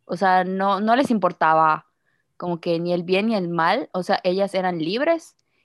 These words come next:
y disfrutaban su sexualidad. Y tiene muchos cuentos eróticos increíbles, además es yucateco y además es... Eh, sí, es un buen narrador, o sea, me gustaba mucho. Estoy segura de que si los leo ahorita me van a causar mucho conflicto,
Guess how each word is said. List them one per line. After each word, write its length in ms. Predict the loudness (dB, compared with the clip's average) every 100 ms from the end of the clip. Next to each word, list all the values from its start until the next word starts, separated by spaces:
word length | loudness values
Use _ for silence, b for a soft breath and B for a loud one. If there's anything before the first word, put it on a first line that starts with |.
| _
y 200 | -4 -2 -2
disfrutaban 540 | -6 -6 0 0 0
su 60 | -4
sexualidad. 640 | -10 -6 -4 -2 -4 -8 _ _ _ _ _ _ _
Y 180 | -6 -4
tiene 380 | -2 -2 -2 -4 _
muchos 540 | -4 -2 0 -2 -6 -4
cuentos 320 | -4 -4 -4
eróticos 640 | -2 -4 -4 -8 -10 _ _ _ _
increíbles, 600 | -6 0 2 2 2 -2
además 380 | -2 0 0 -2 -6
es 100 | -4
yucateco 600 | -2 -2 -2 -2 -6 _ -6
y 140 | -2
además 500 | 0 0 0 -2 -10 _ -6
es... 540 | -4 -4 -8 -20 _ -6
Eh, 600 | -2 0 0 0 -2 -6 _ _ _ _ _
sí, 340 | -8 0 2 2
es 160 | 0
un 100 | 2
buen 340 | 2 2 -2 -4
narrador, 520 | -2 0 2 2 0 -4
o 60 |
sea, 140 | -4 -4
me 120 | -4
gustaba 260 | -2 0 0
mucho. 300 | -2 -6 -10 _ -10
Estoy 220 | -4 -2
segura 280 | 0 0 0
de 100 | -2
que 100 | -8
si 120 | -10
los 320 | -8 -8 -6
leo 200 | -2 0
ahorita 400 | 0 0 -4 -4
me 120 | -2 -2
van 160 | -4
a 60 | -6
causar 400 | -8 -8 -6 -6
mucho 280 | -6 -8 -8
conflicto, 560 | -8 -8 -8 -6 -6